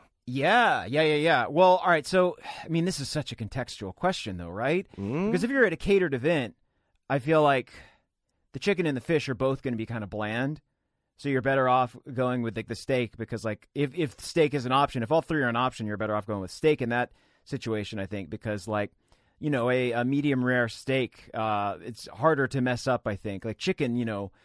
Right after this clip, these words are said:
Speaker 1: you gotta cook the bacteria out of it, and a lot of times, especially at a big catered event, will get kinda dry.
Speaker 2: Oh, yeah.
Speaker 1: So, um, yeah, I feel like steak's the safe choice. I feel like if I'm going,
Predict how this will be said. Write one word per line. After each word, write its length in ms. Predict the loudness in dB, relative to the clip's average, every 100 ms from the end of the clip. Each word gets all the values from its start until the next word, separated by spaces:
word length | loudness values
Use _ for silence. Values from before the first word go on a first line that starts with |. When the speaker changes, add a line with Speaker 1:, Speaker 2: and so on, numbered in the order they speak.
| _ -6
Speaker 1:
you 100 | 2
gotta 220 | 2 2
cook 240 | -4 -4
the 100 | -2
bacteria 540 | -2 -2 -2 2 2 2
out 120 | 0
of 100 | -2
it, 120 | -6
and 100 | -6
a 280 | -8 -4 0
lot 180 | 2 0
of 60 | 0
times, 300 | -4 -4 -6
especially 360 | -6 -6 -4 -6
at 60 |
a 60 | -6
big 200 | -8 -8
catered 320 | -8 -6 -6
event, 200 | -8 -10
will 80 | -12
get 180 | -14 -12
kinda 180 | -12
dry. 540 | -12 -10 -8 -6 -6 -8 _ _ -14 -4
Speaker 2:
Oh, 140 | -4
yeah. 120 | -4 -6
Speaker 1:
So, 400 | -4 -2 -2 -4
um, 340 | -4 -4 -6 0
yeah, 300 | 4 6 6
I 140 | 4 2
feel 180 | -2
like 260 | 0 -2 _ _ _ _
steak's 320 | -4 2 2 2
the 100 | 0
safe 200 | 0 0
choice. 220 | -4 -4
I 40 | -8
feel 160 | -2
like 140 | -2 -2
if 100 | 0
I'm 120 | 2
going, 440 | 4 4 4 -2